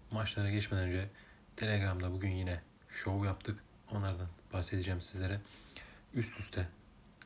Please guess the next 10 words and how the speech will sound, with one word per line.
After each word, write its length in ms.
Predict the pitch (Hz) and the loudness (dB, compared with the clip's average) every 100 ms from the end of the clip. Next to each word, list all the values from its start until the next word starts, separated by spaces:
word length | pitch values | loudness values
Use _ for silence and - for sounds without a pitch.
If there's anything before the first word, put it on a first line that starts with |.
| - | -8
altı 300 | 92 92 110 | -4 0 4
maç 260 | 107 101 | 4 4
verdim. 320 | 101 98 101 104 - - - | 2 4 2 0 -6 -18 0
Bir 140 | 107 | 2
saat 320 | 104 - 90 | 4 2 0
içinde 380 | - - 95 92 - - - | -2 -4 -2 -2 -4 -12 -4
altı 300 | 95 90 107 | -2 0 2
maçta 380 | 104 90 98 98 - - - | 2 2 -2 -4 -8 -14 -6
kazandı 400 | 101 92 90 87 | 0 2 2 2
arkadaşlar. 600 | 85 98 90 - 104 | 0 -2 -4 -2 -2